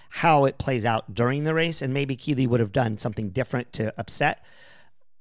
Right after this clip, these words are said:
Ajee, but it just felt like destiny in some way. Um, she was in control the whole first, uh, first four or five laps, ha-, from controlling from behind, pretty, pretty controlled.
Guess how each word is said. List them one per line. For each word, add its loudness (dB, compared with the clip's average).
Ajee, 0
but 2
it 0
just 0
felt 2
like -2
destiny -4
in -6
some -6
way. -8
Um, -2
she -6
was 0
in -2
control 0
the -2
whole 0
first, -2
uh, -2
first -2
four -2
or 2
five 0
laps, 0
ha-, -2
from 2
controlling 0
from 2
behind, -2
pretty, -2
pretty -4
controlled. -4